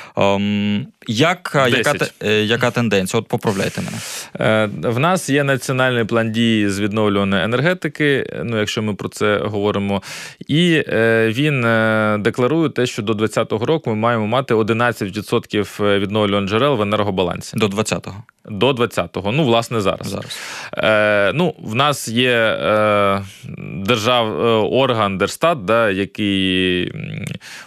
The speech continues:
Speaker 2: публікує статистику, але ця статистика, вона, ну, з певною за-, затримкою.
Speaker 1: Мгм.
Speaker 2: По багатьом причинам. Тут ніякої к-, е, критики абсолютно до Держстату немає, але, ну,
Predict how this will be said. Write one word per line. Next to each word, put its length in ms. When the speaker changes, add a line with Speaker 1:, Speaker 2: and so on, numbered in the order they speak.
Speaker 2:
публікує 640
статистику, 600
але 180
ця 220
статистика, 640
вона, 380
ну, 220
з 640
певною 380
за-, 340
затримкою. 520
Speaker 1:
Мгм. 80
Speaker 2:
По 140
багатьом 420
причинам. 460
Тут 180
ніякої 460
к-, 280
е, 280
критики 440
абсолютно 420
до 140
Держстату 440
немає, 340
але, 280
ну, 160